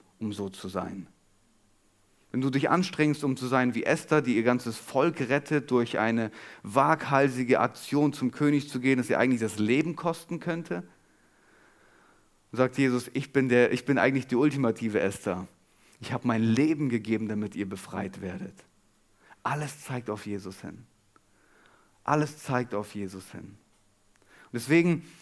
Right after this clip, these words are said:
ist es wichtig, wenn wir in der Bibel lesen, dass wir das verstehen. Es geht um Jesus bei allem, was wir lesen und nicht um uns. Und dann kommen wir zum,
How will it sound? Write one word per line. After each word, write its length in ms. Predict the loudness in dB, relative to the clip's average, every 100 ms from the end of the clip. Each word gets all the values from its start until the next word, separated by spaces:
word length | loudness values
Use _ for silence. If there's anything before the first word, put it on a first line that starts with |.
| -10 -6
ist 120 | -4
es 220 | -4 2
wichtig, 420 | 2 2 -2 0
wenn 140 | 0 2
wir 60 |
in 60 | 2
der 100 | 2
Bibel 340 | 0 -2 2
lesen, 420 | 4 4 2 -4 -6
dass 100 | -8
wir 60 | -4
das 120 | -4
verstehen. 720 | -4 -10 -8 -2 2 2 -2 -8 -20 -20 -20 _
Es 140 | -18 -10
geht 200 | -8 -6
um 120 | -6
Jesus 420 | -2 -2 -2 -6
bei 140 | -6 -8 -6
allem, 360 | -4 -4 -2
was 220 | -4 -4 -2
wir 60 |
lesen 260 | 0 0 -2
und 140 | -6
nicht 280 | -4 -4 -4
um 120 | -4
uns. 440 | -4 -8 -12 -18 -20 _ _ _ _ -20 _ _ _ _ _ -20
Und 260 | -20 -4
dann 80 | 0
kommen 200 | 4 4
wir 100 | 4
zum, 400 | 4 4 4 2